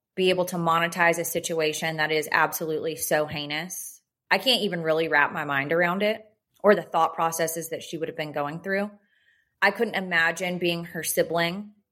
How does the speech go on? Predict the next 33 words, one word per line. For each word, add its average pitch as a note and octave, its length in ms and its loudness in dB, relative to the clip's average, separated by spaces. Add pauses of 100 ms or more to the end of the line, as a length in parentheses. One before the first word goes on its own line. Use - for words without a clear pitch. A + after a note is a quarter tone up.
(160)
to G3+ 140 8
feel G3 320 0
like F3 300 4 (600)
it G3 180 2
is G3+ 140 4
forever F#3+ 400 2
attached - 720 0
to E3+ 100 -4
me D#3 500 -6
that, D#3+ 240 4 (380)
you F#3 120 0
know, C#3+ 320 0
my F3 300 4
sister F#3 720 -2 (500)
did F3+ 200 0
this F#3 260 4
or - 140 -6
was D#3 160 -8
accused G#3 420 -2
of F#3+ 120 -4
this. F#3+ 520 0 (240)
My D3 120 2
father's G3+ 420 4
been G3+ 120 -4
accused F3+ 440 -4
of F3+ 100 -4
this. F3 280 4
Could G3 120 -6
you A3+ 100 0
imagine F#3+ 580 2
just F3+ 320 2
for, F3+ 120 0
like, D#3+ 220 4